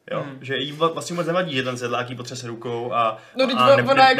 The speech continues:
Speaker 1: nepopraví ho.
Speaker 3: pak říká to, no, tak už si můžeme skoro říkat křestníma jménama, že jo? Ale
Speaker 1: No. A skoro mi přijde, jakoby to ani nešlo úplně do huby té dabérce teda,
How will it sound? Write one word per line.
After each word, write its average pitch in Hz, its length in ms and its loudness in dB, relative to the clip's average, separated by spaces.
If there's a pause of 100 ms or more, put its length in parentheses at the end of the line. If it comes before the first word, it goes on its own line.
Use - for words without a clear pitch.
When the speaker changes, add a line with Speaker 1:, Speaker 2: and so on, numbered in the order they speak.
Speaker 1:
nepopraví 247 320 4
ho. 208 60 -8
Speaker 3:
pak 247 180 2
říká 247 300 2
to, 240 320 0
no, 233 220 -2
tak 220 160 -6
už 208 100 -12
si 240 100 -8
můžeme 202 380 -8
skoro 196 300 -12
říkat 196 280 -8
křestníma 208 420 -10
jménama, 202 440 -4
že 180 100 -12
jo? 156 160 -10 (140)
Ale 180 220 -6
Speaker 1:
No. - 140 -12 (220)
A - 80 -2
skoro 165 220 -2
mi 185 140 0
přijde, 165 520 -4
jakoby 165 260 -6
to 175 240 -6
ani 156 140 -8
nešlo 160 260 -10
úplně 165 380 -10
do 151 100 -10
huby 151 160 -14
té 160 140 -16
dabérce 135 440 -8
teda, - 280 -16